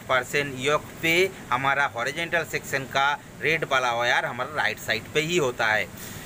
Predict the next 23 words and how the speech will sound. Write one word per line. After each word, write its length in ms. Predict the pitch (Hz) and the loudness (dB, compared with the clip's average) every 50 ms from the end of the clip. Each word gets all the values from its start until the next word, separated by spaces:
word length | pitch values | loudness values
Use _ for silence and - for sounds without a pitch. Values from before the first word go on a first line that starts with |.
| - - - | -14 -8 -2
ठीक 120 | - 220 240 | 2 4 4
है 60 | 247 | 4
दोस्तों, 360 | 233 254 240 - - 254 247 | 4 2 0 2 4 2 2
मेरा 240 | 220 190 180 185 185 | 4 4 2 2 2
तो 100 | 180 190 | 0 0
connection 420 | - 160 160 165 160 - 175 156 | 0 0 0 0 -2 -2 -2 0
हो 140 | 156 185 214 214 | 2 2 2 4
गया 200 | 220 226 226 226 | 4 4 4 4
है 200 | 226 233 247 233 - - - - | 4 2 0 -4 -10 -12 0 0
और 80 | 131 131 | 2 2
connection 440 | - 143 156 175 175 - - 170 | 4 2 2 2 2 2 0 0
करने 300 | 147 - 151 139 139 135 | 2 2 2 2 2 -2
के 140 | 127 - 131 113 | -2 -2 -2 2
बाद 300 | 107 156 196 240 240 196 | 4 4 4 4 2 0
मैं 120 | 180 165 - | 0 0 0
टीवी 160 | 151 131 120 | -2 -6 -4
को 100 | - 120 | -6 -8
फिर 200 | - - 131 110 | -6 -6 -6 -6
से 160 | 113 - 240 240 | 0 0 0 2
power 360 | - 185 147 135 123 120 120 | 4 4 4 6 6 4 2
दे 180 | - 127 123 | 2 -2 -2
देता 240 | - 120 120 - 135 | -2 -2 0 0 0
हूँ। 180 | 127 127 117 | 0 0 -4